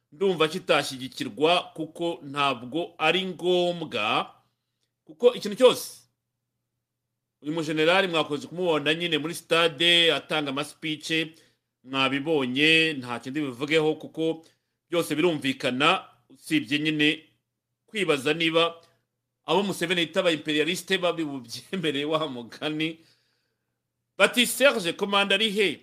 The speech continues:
Turamukumbuye. Komanda wenda ndaza kumushaka ejo azaze, sinzi aho ari uyu mugoroba. Ntabwo ndi bubyinjiremo.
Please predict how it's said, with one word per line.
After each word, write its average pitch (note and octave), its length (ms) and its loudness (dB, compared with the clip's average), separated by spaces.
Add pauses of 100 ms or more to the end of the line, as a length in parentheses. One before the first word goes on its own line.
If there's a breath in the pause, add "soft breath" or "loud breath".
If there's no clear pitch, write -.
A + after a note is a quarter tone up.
(360)
Turamukumbuye. F3 520 -6
Komanda E3 380 -2
wenda F3+ 180 0
ndaza C#3+ 180 -4
kumushaka C3+ 320 -8
ejo D#3+ 120 -2
azaze, E3 400 2
sinzi D#3 440 -4
aho D3+ 220 2
ari D3+ 180 -2
uyu D3 220 -8
mugoroba. B2+ 640 -2 (520 soft breath)
Ntabwo D3+ 280 4
ndi D#3 100 -2
bubyinjiremo. D#3 960 0